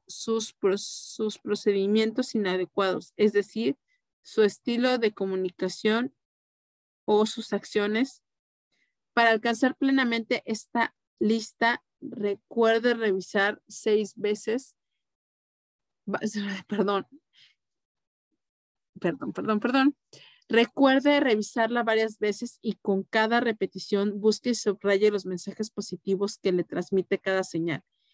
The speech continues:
así como las soluciones que puede utilizar en el futuro. Casi todas las emociones negativas tienen su base en estas diez categorías o son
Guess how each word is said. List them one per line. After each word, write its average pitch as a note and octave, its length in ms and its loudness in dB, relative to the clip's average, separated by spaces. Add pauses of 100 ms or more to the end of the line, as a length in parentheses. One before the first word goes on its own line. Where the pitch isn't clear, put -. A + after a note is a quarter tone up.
(300)
así G#3+ 280 0
como A#3+ 300 0
las G#3+ 140 0
soluciones G#3 500 0
que G#3 120 -4
puede G3+ 260 2
utilizar F#3+ 440 0
en F#3+ 100 0
el F#3 120 -2
futuro. - 440 -4 (580)
Casi C4+ 440 4
todas C#4 240 4
las C#4+ 200 0
emociones A3 540 -2
negativas G3 760 -2 (380)
tienen A#3 300 4
su G#3+ 200 -2
base G3+ 460 -2
en G3 200 0
estas G#3 600 -4
diez G3 340 2
categorías G3 920 -2
o G3+ 120 -2
son A3 300 -2